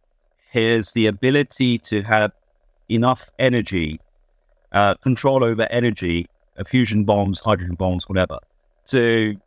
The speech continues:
uh, blow all of us up. And if it gets into the hands of, um, uh, a, a number of very committed terrorists, uh, that will be it.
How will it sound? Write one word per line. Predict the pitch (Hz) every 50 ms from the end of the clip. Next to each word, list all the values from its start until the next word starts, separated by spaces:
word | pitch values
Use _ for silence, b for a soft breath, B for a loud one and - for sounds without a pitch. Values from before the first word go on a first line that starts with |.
| _ _
uh, | - 95 107 104 104 104
blow | 101 - - 131 131 127
all | 123 123 120 117
of | 101 113
us | 98 -
up. | - 113 - -
And | - 120 120 135
if | 131 -
it | 151 131 -
gets | 139 143 131 - -
into | 131 - - 117
the | 117 117
hands | 120 120 120 120 113 110 - 117
of, | 110 107 98 - _ _
um, | - 107 104 101 101 101 98 95 90 - _ _ _
uh, | 82 101 101 101 98 95 85 - - _ -
a, | - 85 85 - - 110
a | 110
number | 107 110 110 110 107 104 101
of | 98 90 -
very | 113 104 98 95
committed | - - 107 107 101 78 101 98
terrorists, | - 117 107 101 101 92 90 90 95 - - - _ _ _ _ _ _ _ _ _
uh, | - 95 95 95 95 98 92
that | - 101 101
will | 107 98
be | 101 104 107 117
it. | 98 - -